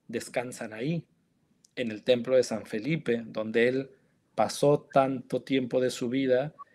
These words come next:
confesando, dirigiendo espiritualmente, y donde nació el Instituto de las Misioneras de la Caridad de María Inmaculada.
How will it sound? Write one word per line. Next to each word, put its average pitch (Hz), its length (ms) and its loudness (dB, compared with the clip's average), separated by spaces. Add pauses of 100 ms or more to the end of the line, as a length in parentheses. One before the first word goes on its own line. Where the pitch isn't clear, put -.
(320)
confesando, 127 840 2
dirigiendo 113 500 -2
espiritualmente, 131 720 2
y 160 40 4
donde 123 220 2
nació 127 500 -2 (300)
el 110 140 -8
Instituto 120 540 0
de 127 80 12
las 117 140 4
Misioneras 117 460 -2
de 117 80 2
la 110 140 0
Caridad 110 300 0
de 117 100 0
María 110 200 -4
Inmaculada. 131 640 4